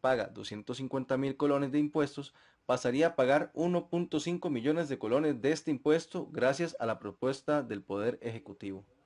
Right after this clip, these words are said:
Esta medida afecta claramente a las micro, pequeñas y medianas empresas,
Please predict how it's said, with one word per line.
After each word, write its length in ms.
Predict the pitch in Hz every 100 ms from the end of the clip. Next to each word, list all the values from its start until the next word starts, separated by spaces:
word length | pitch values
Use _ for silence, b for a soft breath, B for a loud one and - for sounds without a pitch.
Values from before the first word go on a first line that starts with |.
| b b b b b _ -
Esta 320 | 151 - 190
medida 540 | 135 135 165 170 - _ -
afecta 500 | 104 131 - 151 -
claramente 720 | 143 156 131 139 143 156 151
a 100 | 104
las 180 | 104 107
micro, 400 | 151 156 160 156
pequeñas 500 | 107 127 139 143 -
y 60 |
medianas 400 | 120 104 104 113
empresas, 640 | 117 139 175 170 120 -